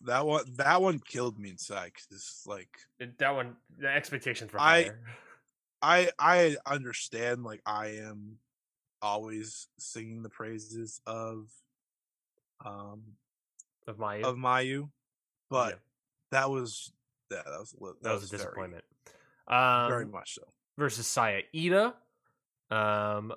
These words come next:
Speaker 2: versus Suzu Suzuki.
Speaker 1: <laughs> I kinda don't remember the Saya Iida one. I'm
Speaker 2: Yeah.
Speaker 1: not gonna lie to you there.
Speaker 2: Uh, versus Suzu Suzuki. Uh, time limit draw against Mirai.
Speaker 1: That one was good. That, the, the one with Suzu Suzuki,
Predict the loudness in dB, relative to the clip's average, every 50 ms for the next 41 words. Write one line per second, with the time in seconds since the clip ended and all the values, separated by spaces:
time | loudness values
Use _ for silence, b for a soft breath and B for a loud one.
0 | _ -12 -10 -8 -6 -6 -6 -4 -4 -4 -4 -4 -4 -4 -4 -2 -2 -2 -4 -4
1 | -4 -6 -6 -4 -4 -4 -4 -4 -4 -6 -4 0 0 -2 -2 -2 -10 -12 -16 _
2 | _ _ _ _ _ _ _ _ _ _ _ _ _ -14 -12 -8 -6 -4 -4 -6
3 | -6 -8 -12 -16 -16 -18 -20 -20 -20 -20 -16 -12 -10 -8 -8 -8 -8 -10 -12 -14
4 | -18 -20 -20 -20 -18 -16 -12 -8 -8 -8 -8 -8 -4 0 0 0 0 -2 -8 -14
5 | -18 -20 -20 -18 -18 -18 -12 -8 -4 -2 0 0 0 0 -2 -4 -4 -4 -6 -4
6 | -2 -2 -2 -2 -2 -4 -4 -4 -6 -4 -2 0 0 0 0 -2 -2 -2 -4 -8
7 | _ _ _ _ _ _ _ _ _ -12 -8 -6 -6 -4 -4 -4 -4 -4 -4 -6
8 | -8 -4 0 2 2 2 2 0 -2 -2 -2 0 2 4 4 4 4 2 0 -4
9 | -4 -6 -8 -4 0 4 8 10 10 10 10 10 8 6 2 0 0 0 0 0
10 | -2 -6 -12 -18 _ _ -2 0 2 2 0 -2 -6 -8 -6 -6 -6 -4 2 4
11 | 6 6 6 6 4 2 2 0 0 0 0 -4 -4 -6 -6 -2 -2 -2 -2 -4
12 | -8 -8 -6 -6 -6 -8 -10